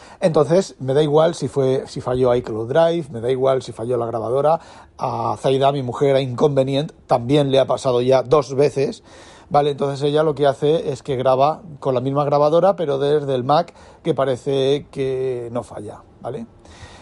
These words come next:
Eh, a ver, no os voy a hablar, no os he dicho que Apple son unos hijos de putas por esto,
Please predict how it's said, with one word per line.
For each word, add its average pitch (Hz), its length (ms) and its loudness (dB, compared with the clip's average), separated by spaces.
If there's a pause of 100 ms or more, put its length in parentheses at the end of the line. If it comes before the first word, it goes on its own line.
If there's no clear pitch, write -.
(140)
Eh, 147 400 2
a 147 60 2
ver, 139 240 0
no 151 220 2
os 151 180 0
voy 143 180 2
a 143 60 6
hablar, 143 400 2
no 139 80 -2
os 143 160 -2
he - 20 2
dicho 143 400 0
que 135 160 2
Apple 127 400 0
son 127 220 -8
unos 131 560 -6
hijos 123 180 -6
de 120 80 0
putas 123 400 -4 (300)
por 170 180 4
esto, - 380 -4